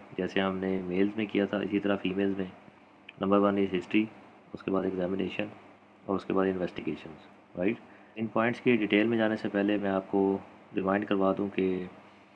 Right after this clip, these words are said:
infertility हम तब label करते हैं जब कोई couple जो है उसको,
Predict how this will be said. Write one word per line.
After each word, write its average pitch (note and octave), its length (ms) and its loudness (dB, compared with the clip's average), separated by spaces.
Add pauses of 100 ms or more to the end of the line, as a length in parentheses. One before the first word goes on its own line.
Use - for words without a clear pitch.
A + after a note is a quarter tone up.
(760)
infertility G#2+ 760 0
हम G#2 160 -2
तब G#2 180 2
label G2+ 240 2
करते G2 280 0
हैं G2 280 -2
जब F#2+ 180 -2
कोई G2 160 2
couple G2 360 -2
जो G2 100 -4
है F2+ 240 -2
उसको, F#2 560 -4